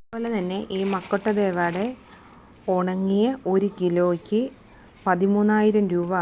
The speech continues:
ആണ് ഇന്ത്യ വി-, ഇന്ത്യൻ വിപണിയിൽ വിലയായിട്ട് വരുന്നത്. അപ്പോൾ അത്രയൊക്കെ കിട്ടുമോയെന്ന് ചോദിച്ചാൽ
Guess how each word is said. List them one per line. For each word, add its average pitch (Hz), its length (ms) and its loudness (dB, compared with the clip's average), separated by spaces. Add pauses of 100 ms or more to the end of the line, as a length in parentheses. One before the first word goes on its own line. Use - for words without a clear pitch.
ആണ് 165 140 -4 (200)
ഇന്ത്യ 185 240 0 (120)
വി-, 160 220 -4 (380)
ഇന്ത്യൻ 190 380 2
വിപണിയിൽ 170 400 -2 (260)
വിലയായിട്ട് 180 580 0
വരുന്നത്. 147 400 -4 (640)
അപ്പോൾ 208 220 -2
അത്രയൊക്കെ 196 420 0
കിട്ടുമോയെന്ന് 214 460 4
ചോദിച്ചാൽ 202 400 0